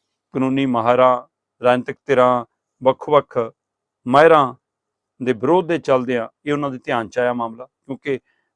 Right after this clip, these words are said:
ਅਹ, ਇਲਾਹਾਬਾਦ ਹਾਈ ਕੋਰਟ ਦਾ ਇਹ ਫੈਸਲਾ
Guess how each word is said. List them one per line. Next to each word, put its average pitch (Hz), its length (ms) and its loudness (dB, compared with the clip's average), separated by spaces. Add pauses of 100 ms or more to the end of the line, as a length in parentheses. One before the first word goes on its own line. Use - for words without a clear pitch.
ਅਹ, 113 280 -8 (320)
ਇਲਾਹਾਬਾਦ 120 420 2
ਹਾਈ 117 160 -4
ਕੋਰਟ 120 220 -8
ਦਾ 123 120 -2
ਇਹ 117 60 -2
ਫੈਸਲਾ 110 520 -6